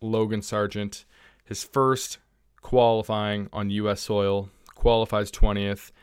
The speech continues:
His teammates up there almost in the top ten, and he is out pretty handedly in Q one. Um, and then the McLarens, I, I, I don't know why they were so off the pace this weekend,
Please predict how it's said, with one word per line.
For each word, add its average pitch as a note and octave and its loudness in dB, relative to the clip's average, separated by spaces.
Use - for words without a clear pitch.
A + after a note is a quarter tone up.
His - -12
teammates B2 0
up G#2+ -4
there G#2+ 0
almost G#2+ -4
in - -8
the G#2 -4
top G#2 -2
ten, G2+ -4
and G2+ -6
he A2 -2
is - -10
out G2 -2
pretty A2 0
handedly G2 -2
in F#2+ -6
Q G2 -6
one. F#2 -4
Um, F#2+ -4
and G#2+ -4
then G#2 -2
the G2 -6
McLarens, A2+ -4
I, A2+ 0
I, A#2 0
I A2 -6
don't A#2+ -2
know A2+ -2
why B2 2
they B2+ -4
were B2 -4
so B2+ 0
off A#2+ 0
the - -14
pace - -4
this C#3 -8
weekend, C#3+ -4